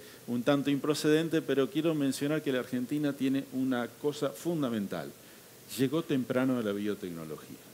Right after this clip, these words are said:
Nosotros al Falcon llegamos treinta años tarde, al tractor Pampa, el Lance, etcétera, llegamos treinta y cinco años tarde y a la biotecnología llegamos seis meses tarde,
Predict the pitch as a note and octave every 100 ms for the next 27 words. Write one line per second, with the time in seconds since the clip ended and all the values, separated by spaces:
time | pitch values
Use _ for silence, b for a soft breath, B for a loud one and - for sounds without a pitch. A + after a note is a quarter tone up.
0 | - - F#3+ D3+ - - D#3+ D3+ C#3 -
1 | - A#2 A2 - D#3 D#3+ - A2+ F#2 F#2+
2 | A2 A#2+ B2+ A2+ - B2 C3 B2 A2 A#2
3 | A#2 A2 - D#2+ D2+ D2 D2 - B B
4 | A2 G#2 A2+ A2+ C#3+ C3+ A#2+ - C#3+ E3
5 | D#3 C3 G2+ - - - G#2+ A2+ C#3 D#3+
6 | E3 - - B B B B - A2 A2
7 | - D#3 D#3+ - - A#2+ G#2 - B2 B2+
8 | C#3+ C#3+ C#3 - A#2+ A#2 - - E3+ D3+
9 | C3+ B2+ C3 C3 C#3+ B2+ C3 C3+ B2+ B2
10 | B2+ C3 C#3 D3 D3 D3+ D#3 D3+ F#3 F#3
11 | B2+ C#3+ D#3 D#3+ E3 D3+ B B B -
12 | - - - - - - E3 E3+ D3 D3
13 | - C3+ - E2+ D2 D2+ D#2